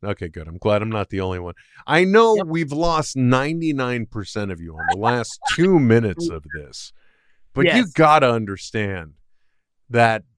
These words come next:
Speaker 1: eh, like, there are some things that are so, uh, like, basic that, eh, that, that are, are fundamentals that people lose. Like, you know, there's
Speaker 2: Yep.
Speaker 1: a reason why you don't, well, depending on where I've messed up my settings for the day,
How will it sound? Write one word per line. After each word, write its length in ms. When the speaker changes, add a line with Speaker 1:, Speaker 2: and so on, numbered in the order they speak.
Speaker 1:
eh, 180
like, 280
there 200
are 60
some 320
things 380
that 160
are 180
so, 840
uh, 140
like, 280
basic 680
that, 260
eh, 180
that, 340
that 160
are, 200
are 80
fundamentals 520
that 120
people 320
lose. 360
Like, 280
you 100
know, 280
there's 220
Speaker 2:
Yep. 100
Speaker 1:
a 20
reason 380
why 140
you 220
don't, 360
well, 160
depending 360
on 220
where 180
I've 220
messed 260
up 100
my 80
settings 360
for 100
the 140
day, 320